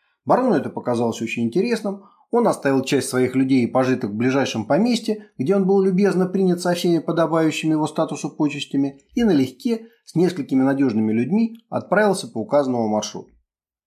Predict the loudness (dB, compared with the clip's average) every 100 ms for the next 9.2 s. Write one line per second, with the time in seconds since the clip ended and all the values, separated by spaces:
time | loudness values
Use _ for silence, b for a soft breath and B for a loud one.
0 | _ _ _ _ -10 -8 -2 2 2 -2
1 | -8 _ -2 -2 2 2 2 4 2 4
2 | 2 2 0 -2 -2 -4 _ _ -8 -4
3 | -4 -2 -2 -2 -2 -2 -2 -2 -4 -2
4 | -2 0 0 0 -4 -8 -6 -6 -6 -6
5 | -10 -14 _ _ _ _ _ _ _ _
6 | _ -2 -2 0 -2 -4 -2 -2 0 -2
7 | -2 -4 -2 -2 0 0 0 0 0 2
8 | 0 0 -4 -2 0 2 2 2 0 0
9 | 0 -2